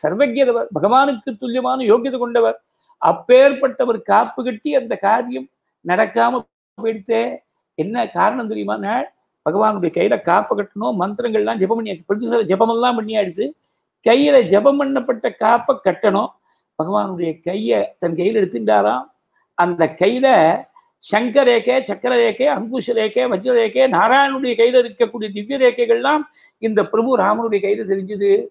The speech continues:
அதை அப்படியே அனுபவிச்சு மெய்மறந்து போயிட்டார். காலம் போன போக்கே தெரியல. ரொம்ப நாள் கழிச்சு மறுபடியும் லோக பிரஜைக்கு கீழே இறங்கி வந்த உடனே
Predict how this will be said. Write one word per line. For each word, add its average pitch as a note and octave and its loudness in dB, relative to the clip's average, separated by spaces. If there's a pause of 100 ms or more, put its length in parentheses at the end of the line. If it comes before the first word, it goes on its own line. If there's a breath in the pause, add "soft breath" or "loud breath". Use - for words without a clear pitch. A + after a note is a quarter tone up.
(460 soft breath)
அதை F3+ 2
அப்படியே B3 4
அனுபவிச்சு C4 0
மெய்மறந்து D#4+ 2
போயிட்டார். C#4 -6 (560)
காலம் D#4 4
போன C4+ 2
போக்கே B3+ 2
தெரியல. C4 -2
ரொம்ப G#3+ -4
நாள் B3+ -6
கழிச்சு A#3+ -6
மறுபடியும் A#3 -6
லோக A#3 -2
பிரஜைக்கு A3+ -6
கீழே B3 0
இறங்கி A3+ -2
வந்த G#3+ -2
உடனே G3+ -4